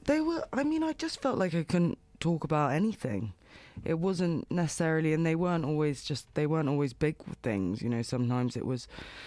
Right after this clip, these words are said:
I don't know, I was always quite shy, and I don't know, so,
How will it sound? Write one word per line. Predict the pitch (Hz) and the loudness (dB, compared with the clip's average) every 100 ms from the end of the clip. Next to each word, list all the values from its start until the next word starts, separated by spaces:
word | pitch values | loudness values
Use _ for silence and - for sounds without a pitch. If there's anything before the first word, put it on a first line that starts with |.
| - - - - - - - - - - - - - - - _ - _ _ _ _ _ _ _ _ - | -14 -14 -14 -16 -18 -20 -20 -20 -20 -20 -20 -20 -20 -20 -20 _ -20 _ _ _ _ _ _ _ _ 0
I | |
don't | 175 | 2
know, | 190 190 | 2 2
I | |
was | 180 180 | 2 0
always | 190 190 180 | 0 0 -2
quite | - 190 - | -2 -2 -2
shy, | - 175 151 131 | -2 0 2 2
and | 123 123 | 0 0
I | 131 | -2
don't | 139 143 | -2 -2
know, | 131 139 135 123 - - | -2 -2 -2 -4 -8 -20
so, | - 165 135 135 | -8 -4 -4 -4